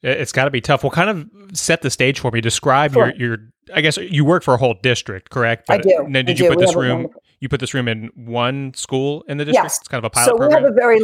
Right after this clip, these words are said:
Speaker 2: we have a very large district. We have five elementary schools, two junior high schools, and one high school. The high school alone has over two thousand students.
Speaker 1: Oh, wow.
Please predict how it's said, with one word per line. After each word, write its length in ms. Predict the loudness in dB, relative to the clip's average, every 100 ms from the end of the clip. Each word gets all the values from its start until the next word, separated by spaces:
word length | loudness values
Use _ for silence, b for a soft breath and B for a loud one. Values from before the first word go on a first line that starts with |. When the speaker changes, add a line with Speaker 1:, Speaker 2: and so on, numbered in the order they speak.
| 0
Speaker 2:
we 140 | 0 2
have 100 | 4
a 60 |
very 240 | 4 4 4
large 340 | 4 4 2
district. 340 | -2 -2 -4 0
We 100 | 0
have 120 | 2
five 300 | 0 2 2
elementary 500 | 2 2 -2 -2 -2
schools, 460 | -2 -2 -4 -4
two 240 | -6 -6 -4
junior 280 | -2 -2 -2
high 180 | -2
schools, 360 | -2 -4 -4 -4
and 180 | -4 -4
one 160 | -4
high 200 | -4 -4
school. 400 | -4 -4 -6 -8 b b
The 80 | -2
high 160 | 2 2
school 320 | 2 2 4
alone 320 | 4 2 2
has 180 | 0 0
over 180 | -2 -4
two 160 | -6 -2
thousand 380 | 0 0 -4
students. 600 | -6 -4 -4 -4 -6 -6
Speaker 1:
Oh, 60 | -6
wow. 200 | -12 -14